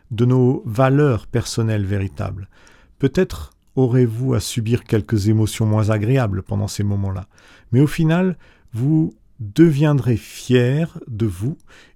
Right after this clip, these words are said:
et de ce que vous incarnez réellement, car ce sera votre vraie personnalité que vous exposerez au monde.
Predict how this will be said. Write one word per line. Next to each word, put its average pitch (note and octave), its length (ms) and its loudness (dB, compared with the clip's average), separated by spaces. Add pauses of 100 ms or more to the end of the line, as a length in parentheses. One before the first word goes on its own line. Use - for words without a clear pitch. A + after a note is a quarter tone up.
(120)
et C#3+ 240 6
de B2 140 -2
ce - 160 -2
que C#3 120 2
vous A#2 340 0
incarnez C3+ 540 2
réellement, G2+ 640 -2
car D3 320 0 (320)
ce - 180 -2
sera C3 440 0
votre A#2 600 -2
vraie A2 380 -2
personnalité A#2+ 960 -2
que - 160 -2
vous G#2+ 440 -2
exposerez C#3+ 580 0
au D3+ 80 0
monde. B2 280 -2